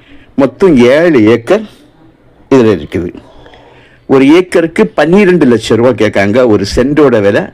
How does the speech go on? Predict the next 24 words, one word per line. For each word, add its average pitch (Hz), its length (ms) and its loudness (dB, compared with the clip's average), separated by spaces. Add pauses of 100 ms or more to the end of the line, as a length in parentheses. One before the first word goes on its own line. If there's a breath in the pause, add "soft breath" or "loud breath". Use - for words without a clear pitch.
(200)
பன்னிரெண்டாயிரம் 90 600 -2
ரூபா. - 120 -12 (2500 soft breath)
தண்ணி 160 340 2
வந்து 131 220 2 (420)
உங்களுக்கு 120 320 0 (100)
பாருங்க, 113 280 0 (100)
ஒரு 110 100 0 (160)
பதினைந்து 160 640 0
அடி, 113 180 0 (340)
பத்து 120 320 -2
to 240 60 -2 (120)
பதினைஞ்சு 123 420 0
அடியில 123 260 -2
தண்ணி 101 240 -2
இருக்குது. 82 260 -8 (200)
இதுக்கு 113 260 -2
காரணம் 170 420 0
என்னன்னா, 104 300 0 (720 soft breath)
உங்களுக்கு 127 300 0 (140)
நேரே 170 360 2 (560)
டேம், 127 300 0 (580)
அந்த 107 120 -2 (160)
டேம் 175 340 0
வந்து 143 240 2